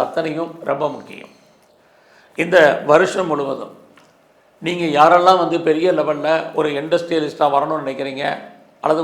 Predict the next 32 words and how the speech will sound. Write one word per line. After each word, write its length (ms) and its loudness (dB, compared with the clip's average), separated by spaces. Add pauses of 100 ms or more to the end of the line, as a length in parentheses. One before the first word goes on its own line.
ஒரு 140 -6
பெருசா 400 0
நான் 160 -2
ஸ்டார்ட் 260 2
அப் 160 -10
கம்பெனி 300 -4 (100)
ஆரம்பிக்கணும்னு 380 -4
நினைக்கிறவங்க, 460 -8 (760)
அல்லது 180 6 (120)
ஒரு 120 0
பெரிய 180 2 (120)
தொழில் 260 0
முனைவோரா 440 0
வரணும்னு 300 -4
நினைக்கிறவங்க, 420 -6 (100)
பெரிய 180 -2 (120)
மனிதர்களுடைய 400 -2 (100)
தொடர்பு 340 0
வேணும்னு 240 -8
நினைக்கிறவங்க 480 -8
அத்தனை 340 -4 (140)
பேருக்கும் 460 -2 (240)
வாய்ப்புக்கான 640 -4
சந்தர்ப்பம் 440 -6 (140)
இந்த 200 -2
வருஷம் 340 -4
முழுவதுமே 440 -2 (720)
உங்களுக்கு 320 -6
இருக்கு. 200 -16 (1200)
இந்த 220 0
வருஷத்துல 400 2 (120)
பாத்தீங்கன்னா 480 0